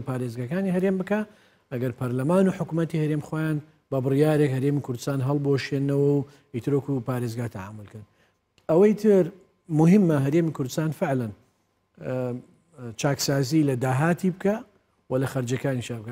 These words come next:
لە خەرجەکانی ئەو معلوماتانەی کە هەیە زۆری کردو، بەڵام گرنگە لە داهاتەکانیشە. ئەمە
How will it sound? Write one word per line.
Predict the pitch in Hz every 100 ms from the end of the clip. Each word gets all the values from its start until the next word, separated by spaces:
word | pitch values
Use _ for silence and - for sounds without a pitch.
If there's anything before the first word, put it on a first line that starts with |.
| 165
لە | 185
خەرجەکانی | 196 175 180 202 196 185 - _ _
ئەو | - 185
معلوماتانەی | 185 180 175 170 165 170 165
کە | 165 165
هەیە | 165 156 160 -
زۆری | 131 147 151 120
کردو، | 120 113
بەڵام | 120 147 143 131
گرنگە | 143 165 147 147 143 - _ -
لە | 135
داهاتەکانیشە. | 131 135 131 135 123 165 135 113 - 104
ئەمە | 127